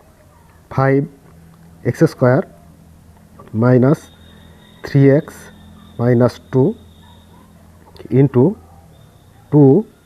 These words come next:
প্লাস ফাইভ এক্স স্কয়ার মাইনাস থ্রি এক্স।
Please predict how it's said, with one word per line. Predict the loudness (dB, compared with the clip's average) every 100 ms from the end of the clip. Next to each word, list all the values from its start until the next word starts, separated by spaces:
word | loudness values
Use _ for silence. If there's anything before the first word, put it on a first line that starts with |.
| _ _ _
প্লাস | -4 -2 -2 -6 -14 _ _ _ _ _ _ _ _ _ _
ফাইভ | -6 -2 -2 -2 -8 _ _ _ _ _ _ _ _ _ -12
এক্স | -8 -4
স্কয়ার | -4 0 0 -2 -6 _ _
মাইনাস | -6 -2 -2 -2 -6 -10 _ _ _ _ _ _ _ _ -12
থ্রি | -4 0 0
এক্স। | -2 -8